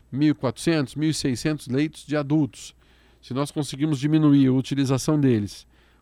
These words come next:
com cirurgias, eh, eletivas e ampliar mais duzentos, duzentos, duzentos leitos, trezentos e cinquenta ou seiscentos, nós vamos ter aí o suporte necessário para enfrentar esse, esse acúmulo de casos de coronavírus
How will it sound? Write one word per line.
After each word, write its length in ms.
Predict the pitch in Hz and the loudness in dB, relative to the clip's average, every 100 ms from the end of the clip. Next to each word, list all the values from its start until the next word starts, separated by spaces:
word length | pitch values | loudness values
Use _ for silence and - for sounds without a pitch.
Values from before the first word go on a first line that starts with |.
| - | -10
com 440 | 131 131 120 117 | -4 -2 -4 -6
cirurgias, 760 | 104 131 123 127 156 135 - - | -6 -4 -2 -2 -2 -4 -10 -14
eh, 160 | - 113 | -8 -4
eletivas 720 | 131 165 - 135 98 87 - - _ - - | 0 -2 0 0 0 -8 -16 -20 _ -20 -12
e 120 | - 139 | -4 -2
ampliar 480 | 147 143 139 127 | -2 -2 0 2
mais 420 | 120 123 117 - - | 0 -2 -2 -6 -12
duzentos, 480 | 117 107 170 - - | -6 -2 -2 -4 -14
duzentos, 480 | 120 127 117 175 165 _ | -2 0 4 2 0 _
duzentos 440 | 127 131 151 196 | -2 2 2 2
leitos, 360 | 180 123 95 - _ _ _ _ _ | 2 0 0 -8 _ _ _ _ _
trezentos 380 | 123 120 170 170 | -2 0 0 0
e 40 | |
cinquenta 480 | 175 131 120 110 120 | -4 -2 -4 -2 0
ou 100 | 143 | 0
seiscentos, 600 | - 120 - 160 143 - _ _ _ | 0 -4 -2 -2 -2 -6 _ _ _
nós 160 | - 123 | -6 -2
vamos 220 | 139 135 | -2 -2
ter 120 | - | -4
aí 160 | 127 127 | -4 -4
o 60 | 135 | -8
suporte 460 | - 123 127 127 | -12 -8 -6 -6
necessário 600 | 147 156 151 - 131 127 - _ _ _ | -6 -6 -8 -4 -4 -4 -6 _ _ _
para 140 | 139 | -2
enfrentar 540 | 139 - 135 110 120 123 | -2 -2 -6 -4 -6 -6
esse, 400 | 117 - 117 95 _ _ _ - | -6 -6 -6 -8 _ _ _ -14
esse 200 | - 135 | -6 -6
acúmulo 600 | - - 185 180 160 147 | -4 -2 0 2 0 0
de 140 | 120 | -4
casos 500 | - 131 131 123 117 | -2 0 0 -2 -4
de 140 | 110 | -6
coronavírus 800 | 113 123 120 117 107 120 147 - | -4 -2 0 0 -2 0 -2 -4